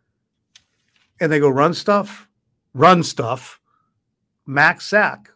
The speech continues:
because either nothing uncovered or he couldn't unveil anything or there wasn't enough protection. But it's,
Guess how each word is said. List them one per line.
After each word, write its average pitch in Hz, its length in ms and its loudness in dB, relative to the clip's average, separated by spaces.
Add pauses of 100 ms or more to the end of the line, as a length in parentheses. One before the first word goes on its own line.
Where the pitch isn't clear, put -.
(240)
because 139 540 -4
either 139 260 -8
nothing 147 340 -6
uncovered 160 460 -6
or 131 80 -6
he 143 120 -6
couldn't 156 260 -8
unveil 151 460 -2
anything 175 480 -10
or 120 180 -8 (480)
there 160 120 -2
wasn't 165 220 0
enough 160 220 -2
protection. 165 500 -8 (600)
But 165 160 0
it's, - 360 -6